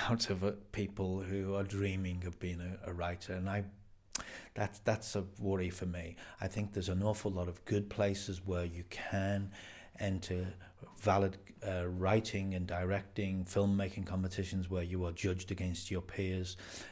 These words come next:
I think the B B C have a great writers' room. There are great places, platforms online now where you can put your work out there.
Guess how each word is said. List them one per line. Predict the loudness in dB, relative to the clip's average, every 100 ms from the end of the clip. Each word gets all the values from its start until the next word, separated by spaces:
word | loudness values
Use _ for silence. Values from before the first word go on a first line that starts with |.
| -10
I | -4
think | -2 -2
the | -4 -12 0
B | 2
B | 4 2
C | 2 2
have | 2 2 0
a |
great | 2 2 2
writers' | 4 6 4 0 2
room. | 4 4 2 -2 -10 -12 -6
There | -2
are | -2 -2
great | 0 0 0
places, | 2 2 2 -2 -10
platforms | -2 -2 0 2 2 2 2
online | 2 4 4 4 2
now | 2 2 0
where | 0
you | -2 -4
can | -6 -6 -6 -10 -14
put | -4 -2 0
your | 0
work | 2 2 2
out | 0 0
there. | 0 0